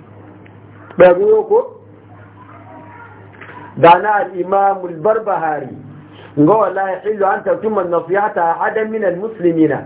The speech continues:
Ungoyi na waga nasiha la so zando, zando, eh, zamini ya muslimi jonana. Barrihim wa fajirin, to zagura to zadidiyana.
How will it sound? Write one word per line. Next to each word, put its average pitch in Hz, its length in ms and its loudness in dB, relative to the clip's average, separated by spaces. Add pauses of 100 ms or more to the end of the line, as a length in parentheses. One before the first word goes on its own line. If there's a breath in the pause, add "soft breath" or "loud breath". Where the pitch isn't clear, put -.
(340 loud breath)
Ungoyi 180 420 2
na 180 120 -2
waga 175 280 0
nasiha 165 560 -2
la 185 380 0
so 202 160 -4
zando, 190 540 -2
zando, 180 340 -2
eh, 180 160 4
zamini 175 360 -2
ya 202 100 0
muslimi 165 440 -4
jonana. 165 540 0 (400 loud breath)
Barrihim 185 680 2
wa 170 200 0
fajirin, 175 560 -2
to 165 120 4
zagura 180 440 0
to 180 80 -10
zadidiyana. 156 720 0